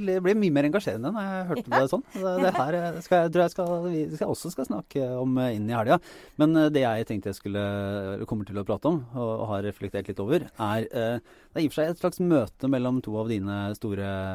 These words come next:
Speaker 1: eh, interesser, Sara.
Speaker 2: <laughs>
Speaker 1: Eh, det at Jonas Gahr Støre søkte råd hos
Speaker 2: Mm.
Speaker 1: Sofie Elise, eh, denne uka.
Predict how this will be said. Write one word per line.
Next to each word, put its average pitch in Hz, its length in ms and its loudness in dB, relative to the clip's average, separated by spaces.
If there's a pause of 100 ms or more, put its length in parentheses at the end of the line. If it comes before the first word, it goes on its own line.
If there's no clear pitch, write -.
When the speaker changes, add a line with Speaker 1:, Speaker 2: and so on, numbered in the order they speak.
(480)
Speaker 1:
eh, 92 160 -6
interesser, 92 560 -6
Sara. 120 300 4
Speaker 2:
<laughs> - 680 -12
Speaker 1:
Eh, 127 560 2 (160)
det 139 80 0
at 143 300 0 (100)
Jonas 123 400 -2
Gahr 127 160 4
Støre 117 480 2
søkte 127 480 -2
råd 143 460 4
hos 156 180 -2
Speaker 2:
Mm. - 80 -16
Speaker 1:
Sofie 120 400 -2
Elise, 127 400 -2 (300)
eh, 156 340 2
denne 147 240 4
uka. 233 220 -2